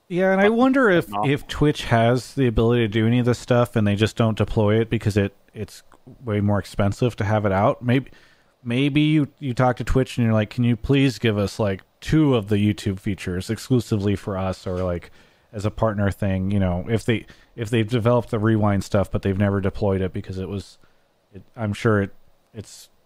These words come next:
Speaker 1: server intensive or something like that. I don't know. Maybe that's something that they could do. I, I mean, obviously, like, this technology exists. It's not like Twitch can't do that. They just haven't for whatever reason.
Speaker 2: Yeah.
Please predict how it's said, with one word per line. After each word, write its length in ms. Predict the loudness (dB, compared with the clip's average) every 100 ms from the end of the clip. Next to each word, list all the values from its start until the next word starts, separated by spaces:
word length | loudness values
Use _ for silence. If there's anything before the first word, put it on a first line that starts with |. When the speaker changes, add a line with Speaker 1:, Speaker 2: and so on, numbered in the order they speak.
| -20
Speaker 1:
server 440 | -2 -2 0 0
intensive 480 | 0 0 0 0 -2
or 60 | -2
something 300 | -4 -2 -2
like 80 |
that. 140 | -2 -4
I 100 | -4
don't 100 | -4
know. 140 | -6 -8 -20 _ _
Maybe 300 | -10 -4 -2
that's 200 | 0 -2
something 300 | -2 -6 -4 -4
that 120 | -4
they 120 | -8
could 200 | -8 -10
do. 240 | -10 -10
I, 300 | -12 -14 -16 -18
I 60 | -6
mean, 160 | 0
obviously, 520 | 2 4 2 0 0
like, 260 | 2 0 -2
this 320 | -4 -4 -12 _
technology 640 | -10 -2 0 2 2 0 0
exists. 580 | -2 -2 0 0 -4 -10
It's 160 | -6
not 140 | -4 -2
like 180 | -2 -4
Twitch 340 | -6 -6 -8
can't 560 | -12 -6 -4 -6 -10 -20 _ _ _ _ _
do 180 | -6 -4
that. 320 | -4 -6 -8
They 120 | -8
just 180 | -8 -8
haven't 360 | -6 -4 -6 -8
for 140 | -10
whatever 220 | -8 -8
reason. 360 | -10 -12 -14 -18 -20 _ _ _ _ _ _ _ _ _ _ _
Speaker 2:
Yeah. 200 | -10